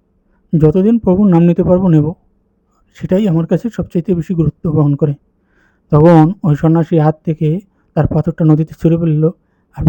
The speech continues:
তুমি আমাকে বিষ্ণু মন্ত্রে দীক্ষা দাও। আমিও সেই সম্পদ চাই না, যে সম্পদের জন্য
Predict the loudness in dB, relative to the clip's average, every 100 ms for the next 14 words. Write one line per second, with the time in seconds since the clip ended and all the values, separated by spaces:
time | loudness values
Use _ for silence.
0 | 4 4 4 2 -2 -4 -10 _ _ _
1 | _ -4 -4 -2 -2 -2 -2 -2 -4 -4
2 | -4 -4 -8 _ _ _ _ _ _ _
3 | _ 2 4 4 2 -4 _ -4 0 0
4 | -2 -2 -2 -4 -4 -2 -2 -4 -10 -2
5 | 0 0 -2 -4 -2 -4 -4 -2 0 0